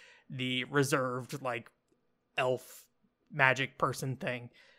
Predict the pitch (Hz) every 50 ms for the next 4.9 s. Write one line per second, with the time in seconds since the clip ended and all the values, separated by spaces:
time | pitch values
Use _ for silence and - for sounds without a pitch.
0 | _ _ - 147 147 147 151 147 147 170 190 185 190 208 220 233 247 240 - 247
1 | 226 220 208 202 180 175 170 170 160 - 165 160 175 202 233 220 214 220 220 220
2 | 214 202 202 - - 190 185 180 - - 180 175 165 160 156 151 156 - - 175
3 | 170 165 160 - 170 160 160 160 156 151 - 160 160 185 208 208 208 190 196 -
4 | 196 180 - - 160 147 139 139 147 151 151 143 143 139 139 135 127